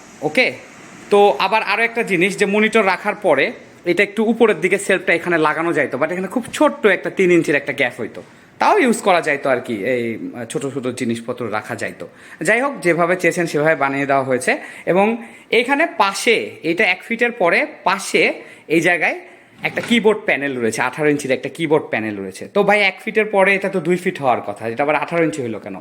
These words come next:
ভাইয়া, দুই সাইডে কিন্তু এই যে দেখেন, দুই সাইডে কিন্তু জায়গা ছেড়ে দেওয়া হয়েছে, এইটা এবং এইটা, এই দুই সাইডে জায়গা ছেড়ে দেওয়া হয়েছে। এবং এখানে আরও একটা কাজ করা হয়েছে, আমরা যে রিডিং টেবিলগুলো বানাই,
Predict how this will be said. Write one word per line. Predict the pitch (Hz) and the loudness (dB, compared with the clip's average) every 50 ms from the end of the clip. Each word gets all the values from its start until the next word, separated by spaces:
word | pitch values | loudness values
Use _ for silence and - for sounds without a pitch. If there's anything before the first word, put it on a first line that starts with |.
| - - | -14 -10
ভাইয়া, | 98 113 143 175 156 | -6 -2 0 0 0
দুই | 120 110 123 135 | -2 -2 -4 -6
সাইডে | 139 - - 143 147 147 170 | -4 -2 -2 -2 0 0 -2
কিন্তু | 170 175 170 165 165 135 127 185 - - - - - - _ | -2 -2 -2 -2 0 0 2 2 0 -2 -6 -16 -20 -18 _
এই | 120 127 | -6 -2
যে | 120 127 113 | 0 0 2
দেখেন, | 110 110 - - 214 277 254 160 | 2 0 0 0 -2 0 0 0
দুই | 139 135 | -2 -2
সাইডে | 131 - 139 135 139 | 0 0 0 0 0
কিন্তু | 135 139 135 135 | -2 -2 -2 -2
জায়গা | - 123 107 107 107 117 | 0 0 -2 0 -2 -4
ছেড়ে | - - 139 123 113 | -6 -4 -4 -2 -2
দেওয়া | 104 95 87 | -2 -2 -6
হয়েছে, | 85 80 - - - - - - - - - _ _ | -8 -10 -14 -16 -18 -18 -20 -20 -20 -20 -20 _ _
এইটা | - 135 139 - 214 269 320 - - - - _ _ _ _ _ | -8 -8 -2 -2 -2 -2 -2 -6 -12 -20 -20 _ _ _ _ _
এবং | - 117 123 123 - - | -4 -4 -2 -2 -2 0
এইটা, | 131 139 135 - 98 | -2 0 0 -2 -4
এই | 110 | -4
দুই | 107 120 123 | -6 -6 -8
সাইডে | - - 139 143 170 160 | -2 -2 0 2 2 0
জায়গা | - 135 123 120 - 208 285 285 - - - - _ _ | 2 0 0 2 0 -2 -2 -4 -10 -20 -20 -20 _ _
ছেড়ে | - - 202 196 185 | -2 0 0 0 2
দেওয়া | 160 135 117 | 0 0 -2
হয়েছে। | 104 101 98 95 - - - - _ _ _ - _ _ | -2 -6 -8 -10 -12 -14 -16 -18 _ _ _ -20 _ _
এবং | - 220 247 247 165 120 - - - - - - | 0 2 2 2 2 0 -4 -10 -16 -20 -18 -10
এখানে | - 156 185 208 202 | -8 -4 -2 0 0
আরও | 180 180 196 240 | 0 0 0 -2
একটা | 233 233 233 240 | -2 -2 -2 -2
কাজ | 240 185 165 - - | 0 0 -2 -2 -2
করা | - 160 139 135 | 0 0 0 2
হয়েছে, | 131 127 110 - - 202 | 0 -2 -4 -2 -2 0
আমরা | 175 160 170 190 220 | 0 2 0 0 0
যে | - 240 190 | 0 0 0
রিডিং | 185 202 180 254 254 247 | 0 0 0 0 0 2
টেবিলগুলো | 247 240 196 214 202 180 185 180 165 156 | 0 0 0 0 0 0 0 0 0 0
বানাই, | 143 123 123 113 107 113 160 233 285 | 0 0 -2 -2 0 -2 -2 -2 -2